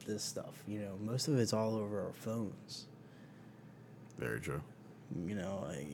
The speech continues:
Speaker 1: what is the movie just gonna be somebody sitting in the couch, you know, and just, "Oh, crap, look at that. Iran just got bombed.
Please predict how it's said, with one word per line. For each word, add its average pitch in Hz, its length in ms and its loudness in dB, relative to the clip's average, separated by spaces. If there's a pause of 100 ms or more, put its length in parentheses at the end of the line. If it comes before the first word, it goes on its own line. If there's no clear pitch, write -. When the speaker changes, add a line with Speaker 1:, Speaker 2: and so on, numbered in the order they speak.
(200)
Speaker 1:
what 120 160 6
is 110 100 6
the 113 80 6
movie 110 220 10
just 104 160 2
gonna 113 140 8
be 107 80 6
somebody 110 400 6 (140)
sitting 117 300 4
in 110 240 4 (480)
the 117 100 0
couch, 120 460 4
you 117 100 4
know, 110 140 4 (100)
and 107 100 2
just, - 380 0 (540)
"Oh, 131 260 8
crap, 147 380 10
look 139 140 6
at 131 80 4
that. 127 260 8
Iran 123 500 6
just 117 140 2
got 120 220 8
bombed. 120 600 8